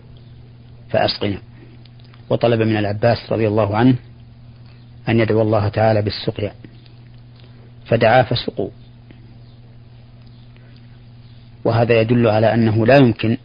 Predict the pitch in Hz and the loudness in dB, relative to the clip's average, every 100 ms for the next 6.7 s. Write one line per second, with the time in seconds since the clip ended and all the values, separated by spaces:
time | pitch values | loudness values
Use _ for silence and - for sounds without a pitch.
0 | - - - - - - - - - 117 | -18 -20 -20 -20 -20 -20 -20 -18 -2 2
1 | 123 123 117 113 110 110 110 110 107 110 | 2 2 2 2 0 -2 -2 -2 0 0
2 | 101 107 104 104 95 120 113 110 110 107 | -2 -4 -2 -2 -2 -2 0 0 0 0
3 | 110 123 120 135 113 - - - - 120 | 2 0 2 0 0 -12 -20 -20 -4 0
4 | 120 113 113 110 107 - - - - - | 2 2 0 0 -4 -6 -12 -18 -20 -20
5 | - - - - - - - - - - | -20 -20 -20 -20 -20 -20 -20 -20 -20 -4
6 | 120 117 107 113 110 117 110 | -2 0 2 2 0 0 -2